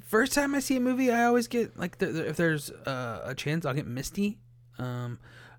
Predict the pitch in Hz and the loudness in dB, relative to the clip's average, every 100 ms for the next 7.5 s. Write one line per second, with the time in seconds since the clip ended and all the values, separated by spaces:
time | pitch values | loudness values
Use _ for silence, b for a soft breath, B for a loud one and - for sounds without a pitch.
0 | B - - 165 170 254 294 320 311 240 | B -8 -2 -2 0 -2 0 0 0 -2
1 | 196 160 - 151 175 180 180 180 180 - | -2 -2 0 -2 -2 -2 -2 -2 -4 -4
2 | 123 113 113 120 110 107 98 98 - - | -6 -4 -4 -4 -4 -4 -6 -8 -4 -2
3 | 160 208 185 131 - 143 - 123 123 - | 2 6 6 6 2 -4 -4 -4 -2 2
4 | 202 135 143 147 - 135 135 139 143 139 | 6 6 6 2 -2 -2 -2 -2 -2 -2
5 | 127 110 101 110 123 - B B B B | -4 -6 -8 -6 -8 -12 B B B B
6 | 110 - 127 123 123 - 123 117 123 120 | -10 -6 -6 -6 -10 -12 -6 -4 -4 -4
7 | 107 107 87 - - | -6 -6 -10 -12 -18